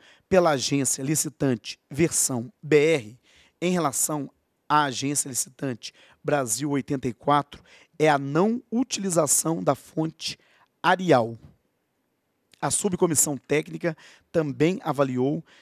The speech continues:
que o uso de outra fonte não seria motivo para a desclassificação da referida agência Brasil oitenta e quatro,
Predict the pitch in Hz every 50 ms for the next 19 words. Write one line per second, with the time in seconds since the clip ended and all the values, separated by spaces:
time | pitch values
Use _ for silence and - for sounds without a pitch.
0 | _ _ - 202 196 196 190 185 190 185 151 160 147 139 170 160 160 156 160 143
1 | - - 165 175 180 - - - - _ _ _ _ _ _ _ 151 165 180 180
2 | - - 185 165 151 147 160 165 165 156 165 170 165 156 143 - - - 170 170
3 | 151 160 - 170 151 147 131 127 123 120 165 214 202 - - 185 170 160 - -
4 | - - 143 - - - 156 156 170 180 - _ - - _ _ _ _ - 175
5 | 170 180 170 - 175 156 143 160 175 175 160 - - - _ _ _ _ _ _
6 | _ _ _ _ _ 151 156 147 120 107 117 139 156 156 - - 165 156 147 147
7 | 135 120 110 120 135 160 175 - 175 151 - _ _ - 202 220 202 202 196 -
8 | - - 127 110 - - - -